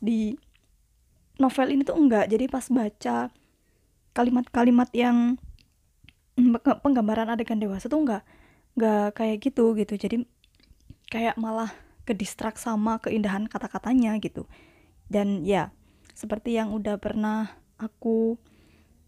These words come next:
bilang tadi, keunggulan novel ini tuh ada di keindahan kosakatanya. Nah, terus ada dua kutipan menarik dari novel ini. Yang pertama, bunyinya kayak gini. "Apabila kamu mulai merasa tak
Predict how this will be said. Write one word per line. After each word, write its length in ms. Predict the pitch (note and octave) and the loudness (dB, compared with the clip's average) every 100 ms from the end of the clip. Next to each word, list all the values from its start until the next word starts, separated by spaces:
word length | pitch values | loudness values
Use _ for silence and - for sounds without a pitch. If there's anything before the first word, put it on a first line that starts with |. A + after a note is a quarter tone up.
| _ _ _ | _ _ _
bilang 380 | G#3+ A3 G#3+ G#3+ | 2 4 2 0
tadi, 560 | A3 G3+ F#3 G#3 D#4 - _ _ _ - | -2 -2 -2 0 0 -2 _ _ _ -4
keunggulan 420 | A#3 A3 G#3 G#3 | 0 2 0 -2
novel 300 | G#3+ G#3+ G3+ | -2 -2 -2
ini 140 | A3 | -2
tuh 160 | A3+ D4 | -2 -2
ada 380 | A3 A3 G#3+ B3+ | -2 -4 -4 -4
di 320 | G#3 A#3 F4 - - - - - | -4 -2 -4 -8 -20 -20 -20 -14
keindahan 480 | - A3 G3 G3 A#3 | -6 -4 -4 -4 -6
kosakatanya. 720 | - - F#3+ - F3+ F#3 G#3 - - - - - _ - - - - - | -8 -10 -10 -10 -8 -10 -12 -18 -20 -20 -20 -20 _ -20 -20 -20 -20 -6
Nah, 120 | A#3+ A3+ | -2 0
terus 160 | D4 - | 0 0
ada 320 | B3 G#3+ G#3 | -2 0 0
dua 320 | G3+ G#3+ A3 G#3+ | 0 2 0 0
kutipan 400 | G#3+ A3 A3 G#3+ | -4 -4 -2 -2
menarik 480 | G#3 F#3+ F#3 A3 _ - _ _ _ _ - | -2 -4 -4 -6 _ -20 _ _ _ _ -2
dari 320 | A3 G3+ G#3+ | -2 0 0
novel 400 | A#3 A3 G#3 G3+ | 0 -2 -2 -2
ini. 320 | F#3+ F3 D3+ - _ _ _ - _ - | -4 -4 -6 -10 _ _ _ -20 _ -2
Yang 280 | A3 G#3 | -2 -2
pertama, 520 | G#3 G3 F3+ F3+ C4 - - _ _ - _ A3 | -4 -6 -4 -2 -4 -4 -14 _ _ -20 _ 0
bunyinya 360 | A3 G3+ A#3 | 2 2 0
kayak 160 | A3+ G#3 | -4 -6
gini. 200 | F3+ F3+ - _ _ - - | -8 -8 -10 _ _ -20 -10
"Apabila 520 | A3+ A3+ G3+ G#3 G#3 - | -4 -2 0 0 0 0
kamu 400 | G#3+ G#3+ A#3+ C4 | 0 4 6 6
mulai 320 | A#3 A3 A3+ | 4 2 0
merasa 400 | A3 A3 - - | 0 -4 -6 -4
tak 160 | - | -6